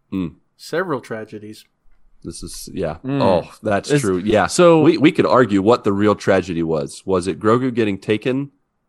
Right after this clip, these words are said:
Speaker 1: or the Razor Crest being destroyed?
Speaker 2: Yeah.
Speaker 3: Grogu, one hundred percent.
Speaker 1: You think so?
Speaker 3: And the
Speaker 1: I
Speaker 3: Razor
Speaker 1: think
Speaker 3: Crest, it's just a, it's
Speaker 1: I
Speaker 3: just
Speaker 1: shed
Speaker 3: a
Speaker 1: a
Speaker 3: ship.
Speaker 1: tear for the, the Razor Crest when
Speaker 3: Well,
Speaker 1: it got
Speaker 3: yeah.
Speaker 1: exploded.
Speaker 3: Yeah, when that
Speaker 2: I
Speaker 3: exploded, and he go, uh, the only thing that he can pick up is that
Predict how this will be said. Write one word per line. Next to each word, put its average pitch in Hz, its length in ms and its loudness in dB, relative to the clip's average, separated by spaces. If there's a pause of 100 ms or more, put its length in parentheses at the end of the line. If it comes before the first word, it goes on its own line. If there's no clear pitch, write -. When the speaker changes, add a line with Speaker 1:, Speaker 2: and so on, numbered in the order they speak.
(100)
Speaker 1:
or 98 480 0
the 90 160 -6
Razor 87 380 -2
Crest - 420 -8
being 80 240 -8
destroyed? - 560 -14
Speaker 2:
Yeah. 117 140 -10
Speaker 3:
Grogu, 131 480 2
one 143 320 2
hundred 165 160 -2
percent. 165 360 -8 (520)
Speaker 1:
You 98 180 -6
think 131 220 -4
so? 147 480 -2
Speaker 3:
And 415 80 -4
the - 40 4
Speaker 1:
I - 60 4
Speaker 3:
Razor 220 140 2
Speaker 1:
think 165 120 -2
Speaker 3:
Crest, - 240 2
it's 254 140 -8
just 330 160 -6
a, 190 40 2
it's - 80 -4
Speaker 1:
I 185 120 2
Speaker 3:
just 320 140 0
Speaker 1:
shed 185 100 2
Speaker 3:
a 120 40 4
Speaker 1:
a - 20 4
Speaker 3:
ship. 202 160 0
Speaker 1:
tear 156 140 4
for 104 140 -4
the, 85 300 -2 (100)
the 85 100 -6
Razor 90 280 -2
Crest 58 300 -8
when 107 80 -2
Speaker 3:
Well, 117 160 4
Speaker 1:
it - 40 -8
got 76 260 -4
Speaker 3:
yeah. 127 160 4
Speaker 1:
exploded. 82 500 -2
Speaker 3:
Yeah, 113 140 2
when 113 200 2
that 123 180 4
Speaker 2:
I 170 40 6
Speaker 3:
exploded, 127 680 4 (300)
and 110 240 0
he 135 140 2
go, 135 100 4
uh, 123 180 2
the 113 200 0
only 131 200 4
thing 135 220 0
that 123 80 2
he 131 120 0
can 123 140 -4
pick 117 220 -2
up 113 240 2
is 104 160 -2
that 107 220 0